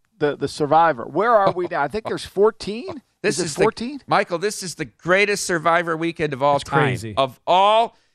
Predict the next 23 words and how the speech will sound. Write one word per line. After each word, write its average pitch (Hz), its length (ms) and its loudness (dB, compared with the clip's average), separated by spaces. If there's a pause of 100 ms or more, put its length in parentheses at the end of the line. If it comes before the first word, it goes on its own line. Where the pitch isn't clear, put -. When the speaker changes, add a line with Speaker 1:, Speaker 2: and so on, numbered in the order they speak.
(180)
Speaker 2:
time. 143 480 -2 (480)
You 226 140 0
said 190 340 0
it 180 80 0
on 165 140 2
Thursday. 165 400 0
When 117 160 2
I 160 160 2
told 190 320 -2
you 180 80 -2
last 156 320 0
Thursday 139 360 0
there'll 117 160 0
be 110 120 -4
fifteen 170 540 -2
or 147 80 2
more 123 300 0
on 113 100 -2
the 107 60 -6
Commodores, 110 600 -2
and 104 100 -8
you 120 100 -4
said, 104 220 -4